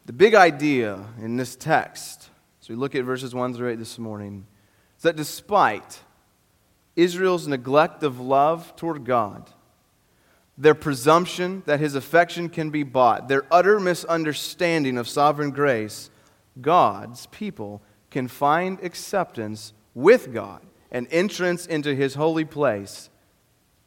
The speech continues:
through simple faith and love. And as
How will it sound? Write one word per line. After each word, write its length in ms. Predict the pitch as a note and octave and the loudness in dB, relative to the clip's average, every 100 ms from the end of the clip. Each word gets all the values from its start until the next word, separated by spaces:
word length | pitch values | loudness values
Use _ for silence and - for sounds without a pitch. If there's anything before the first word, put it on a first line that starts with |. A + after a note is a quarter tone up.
| _ _ _ _ | _ _ _ _
through 140 | - A2 | -10 -8
simple 400 | - C#3+ C#3+ C3+ | -4 -6 -4 -10
faith 500 | - G#2+ G2+ G2+ - _ _ _ _ | -6 -4 -6 -10 -20 _ _ _ _
and 220 | G#2+ G2+ | -10 -10
love. 380 | G2 F2 - _ _ _ _ _ _ _ _ _ _ _ _ _ _ _ _ _ _ - | -12 -14 -20 _ _ _ _ _ _ _ _ _ _ _ _ _ _ _ _ _ _ -6
And 100 | B2+ | -4
as 260 | A#2+ - | -4 -10